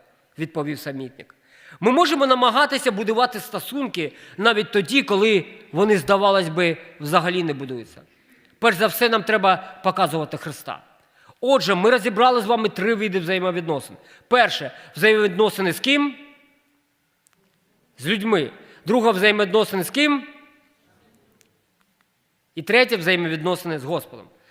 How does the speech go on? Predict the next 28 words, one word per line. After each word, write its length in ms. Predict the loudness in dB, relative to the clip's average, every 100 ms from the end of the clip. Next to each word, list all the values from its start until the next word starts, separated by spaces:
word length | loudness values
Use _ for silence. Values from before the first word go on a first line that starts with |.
| _ -20 -8
Друзі, 340 | 0 2 4
я 120 | 2
спеціально 680 | 2 -6 -2 4 4 4 2
поміняв 480 | 0 0 2 2 0
місцями 580 | -6 -2 2 2 0 -10 0
перший 340 | 2 2 -4
і 40 | -4
третій 440 | -2 -2 -4 -10
пункти. 460 | -10 -12 -12 -18 -20 _ -20 -20 -2
Правильніше 600 | 4 4 4 4 4 2
було 320 | 0 2 2
б 40 | 2
спочатку 560 | -2 -2 0 -2 0
розповісти 760 | -2 -2 -4 -6 -6 -2 -2 -2 -10 -4
про 160 | 2 2
взаємовідносини 880 | 4 2 2 0 0 -2 0 -4 -4
з 60 |
Творцем. 600 | -4 -6 -4 -4 -4 -4 -16 -20 _ _ _ _ -2
Але 180 | 0 2
я 120 | 2
спочатку 640 | 0 -2 0 0 0 -2 -2 -16 -8
акцентував 760 | -4 -2 0 -2 0 2 2 2
нашу 240 | -2 0
увагу 320 | 2 2 2 0
на 120 | 0
взаємовідносини 760 | 0 0 2 0 0 -2 -4
з 60 | -6
людьми, 440 | -6 -2 0 0